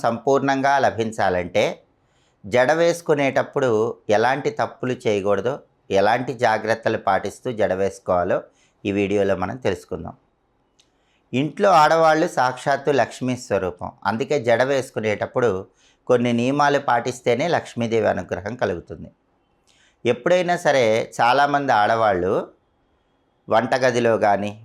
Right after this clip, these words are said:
తర్వాత హాల్లో కానీ జడ వేసుకుంటూ ఉంటారు. అలా ఎప్పుడూ జడ వేసుకోకూడదు. పూజ గదిలో కూడా జడ వేసుకోకూడదు.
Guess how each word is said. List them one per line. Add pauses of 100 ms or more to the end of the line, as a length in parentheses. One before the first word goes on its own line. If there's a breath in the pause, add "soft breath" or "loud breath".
(1000)
తర్వాత
హాల్లో
కానీ
జడ
వేసుకుంటూ
ఉంటారు. (180)
అలా
ఎప్పుడూ
జడ
వేసుకోకూడదు. (840)
పూజ
గదిలో
కూడా
జడ
వేసుకోకూడదు.